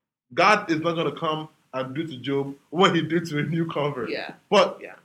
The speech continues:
Speaker 1: a new convert is gonna have to sacrifice things.
Speaker 2: Yeah.
Speaker 1: You're gonna have to, you're gonna have to sacrifice habits.
Speaker 2: Yeah.
Speaker 1: I, I had to.
Speaker 2: Yeah.
Speaker 1: I had to sacrifice so many habits. And initially, you might not understand why, but then when you start to reap the fruits of the sacrifice,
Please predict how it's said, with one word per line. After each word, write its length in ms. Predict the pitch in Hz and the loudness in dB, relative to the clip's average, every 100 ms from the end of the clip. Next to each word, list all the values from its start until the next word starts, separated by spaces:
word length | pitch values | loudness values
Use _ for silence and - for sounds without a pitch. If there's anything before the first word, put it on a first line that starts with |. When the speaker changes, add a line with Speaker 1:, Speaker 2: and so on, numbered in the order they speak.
| _ 170 | _ 0
Speaker 1:
a 80 | |
new 220 | 185 240 269 | 2 2 2
convert 360 | 233 208 214 | 0 2 0
is 60 | 175 | 0
gonna 160 | 196 190 | -2 -2
have 140 | 196 | -2
to 80 | - | -4
sacrifice 460 | - 185 185 180 185 | -10 -10 -6 -6 -6
things. 480 | 196 170 113 - _ | -8 -8 -10 -18 _
Speaker 2:
Yeah. 200 | 151 - - _ _ | -16 -16 -20 _ _
Speaker 1:
You're 180 | - 190 | -6 -4
gonna 160 | 208 185 | -2 -4
have 100 | - | -8
to, 40 | |
you're 140 | 131 190 | -6 -4
gonna 120 | 175 | -2
have 80 | 185 | -4
to 80 | 156 | -6
sacrifice 400 | 175 160 170 156 | -6 -4 -6 -6
habits. 480 | 147 127 - - _ - | -10 -10 -14 -20 _ -20
Speaker 2:
Yeah. 180 | 156 - _ _ | -20 -20 _ _
Speaker 1:
I, 120 | - - | -2 6
I 80 | 240 | 6
had 240 | 247 - - | 6 -2 -4
to. 260 | 151 110 - _ - | -10 -10 -14 _ -20
Speaker 2:
Yeah. 120 | 165 - | -10 -2
Speaker 1:
I 80 | 175 | 0
had 180 | 214 220 | 0 -2
to 120 | - | -4
sacrifice 460 | - 175 175 180 - | -6 -6 -4 -6 -6
so 100 | 190 | -8
many 200 | 190 185 | -4 -2
habits. 420 | 175 170 131 - _ _ - | 0 0 -2 -8 _ _ -4
And 260 | 165 165 165 | -2 -2 -4
initially, 540 | 196 240 220 190 190 - _ _ _ | -4 -2 -2 -4 -6 -16 _ _ _
you 100 | 151 | -8
might 120 | 156 196 | -2 -2
not 140 | 220 | 0
understand 640 | 170 170 156 - 170 175 139 | -2 -6 -8 -4 -2 -2 -2
why, 300 | 131 160 180 _ _ _ | 0 -2 -6 _ _ _
but 100 | 147 | -2
then 180 | 156 156 | -2 -2
when 140 | 190 | -2
you 60 | 190 | -4
start 300 | 180 190 185 | -4 -4 -6
to 80 | 139 127 | -10 -14
reap 180 | 127 165 _ - | -14 -16 _ -16
the 80 | |
fruits 500 | 127 - - 156 151 - _ _ _ _ | -16 -18 -12 -12 -12 -16 _ _ _ _
of 300 | 117 117 117 - _ | -8 -8 -8 -14 _
the 80 | 113 | -10
sacrifice, 460 | 135 135 131 107 | -8 -8 -8 -8